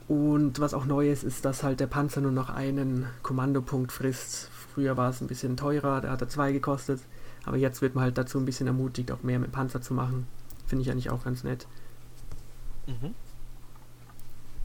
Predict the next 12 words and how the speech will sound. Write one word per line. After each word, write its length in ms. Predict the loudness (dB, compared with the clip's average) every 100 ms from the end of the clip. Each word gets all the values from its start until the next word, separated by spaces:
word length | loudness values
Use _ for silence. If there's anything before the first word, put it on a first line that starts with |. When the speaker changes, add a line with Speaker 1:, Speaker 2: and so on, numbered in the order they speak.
| 0 -2 -2
Speaker 1:
Ähm, 420 | 2 4 6 6
ja, 500 | 6 6 6 6 4 0
was 320 | -2 0 0
man 120 | 0 2
vielleicht 280 | 2 2
auch 100 | 0
noch 140 | 0 0
kritisieren 420 | 2 4 6 4
kann, 220 | 4 4
ist, 640 | 4 0 -2 -4 -4 -4 -8 -10 -2
äh, 280 | 0 2 0 -2
die 600 | 0 2 2 2 2 0